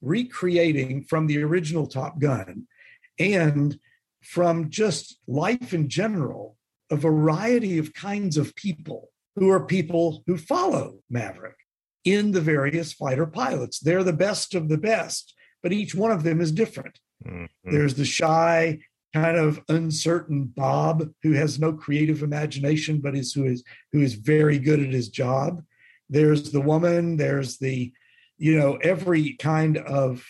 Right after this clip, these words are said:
Speaker 1: color of person and background of person is there among the pilots. You can, you can pick any of them. And there's the great looking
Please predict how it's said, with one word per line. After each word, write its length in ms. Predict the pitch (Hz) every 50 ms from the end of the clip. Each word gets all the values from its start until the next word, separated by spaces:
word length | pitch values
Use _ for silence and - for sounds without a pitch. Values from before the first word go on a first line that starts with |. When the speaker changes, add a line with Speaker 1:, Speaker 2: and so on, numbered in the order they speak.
| -
Speaker 1:
color 440 | - - 156 185 190 196 190 180 180
of 160 | 175 160 160
person 580 | - - 185 175 165 156 - 180 180 175 170 160 151
and 220 | 131 117 120 123
background 640 | 117 151 175 170 - - 160 180 175 170 170 165 160
of 140 | 160 156 -
person 560 | - 170 170 165 156 - 170 165 160 156 156 - - - _ - -
is 200 | - 139 135 120
there 500 | 139 151 151 160 160 156 156 160 156 - _ -
among 300 | 147 151 151 156 151 139
the 160 | 147 147 139
pilots. 840 | 120 - - 151 160 160 160 160 160 151 156 - - - - - - _ _ _ _ _ _ _ -
You 140 | - 151 156
can, 220 | 156 156 147 151
you 100 | 143 151
can 200 | 147 160 151 147
pick 220 | - 165 165 156 165
any 220 | 170 175 180 175
of 140 | 165 165 160
them. 320 | 170 160 156 156 156 151 - _ _ _ _ _ -
And 160 | 165 185 185
there's 260 | 196 196 185 175 151
the 100 | 170 170
great 400 | 151 131 127 156 180 185 175 165
looking 600 | 170 170 165 170 175 170 165 165 160 156 143 -